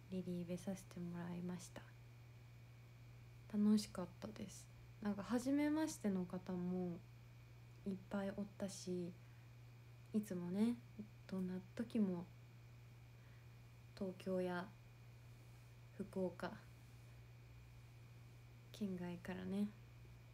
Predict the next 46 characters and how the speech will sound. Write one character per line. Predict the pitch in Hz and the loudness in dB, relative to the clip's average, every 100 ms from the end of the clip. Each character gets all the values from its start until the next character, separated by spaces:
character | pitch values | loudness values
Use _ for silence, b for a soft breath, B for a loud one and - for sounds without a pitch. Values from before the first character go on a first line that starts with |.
| - - - - - - | -14 -14 -14 -14 -12 -6
ど | 180 - | -6 -2
こ、 | 185 180 175 - - | 2 2 0 -4 -4
ど | 185 | 0
の | 185 | 2
イ | 202 | 6
ベ | 196 | 8
ン | 208 | 8
ト | 208 | 8
で | 202 | 4
も | 185 180 180 | 4 2 0
駆 | - 208 | -2 -2
け | 208 | -2
つ | - | -4
け | 180 | -4
て | 180 | -4
く | - | -2
だ | 185 185 | 0 2
さ | 190 | 2
る、 | 170 170 B B B B - - - - - | 0 -2 B B B B -14 -14 -14 -8 -6
い | |
つ | - 185 | -4 -2
も | 175 | -2
の | 170 196 214 - - - | -2 -4 -4 -8 -14 -6
フ | 214 | 0
ァ | |
ン | 185 | 2
の | 175 | 2
皆 | 175 190 196 | 4 4 4
さ | 196 180 | 4 2
ん | 170 | 0
も | 170 - - - - - - - | -4 -6 -14 -14 -14 -14 -12 -4
い | 190 | 0
ら | 180 | 2
っ | 175 | 0
し | - | -2
ゃ | 175 | -4
っ | - - | -4 -6
て、 | 196 - - - - - - - - - - - | -6 -6 -14 -14 -14 -14 -14 -14 -14 -14 -14 -8
本 | 196 190 | -4 -4
当 | 196 | 0
に | 202 202 - | 0 0 0
あ | |
り | 196 214 | 4 6
が | |
と | 208 | 4
う | 196 | 0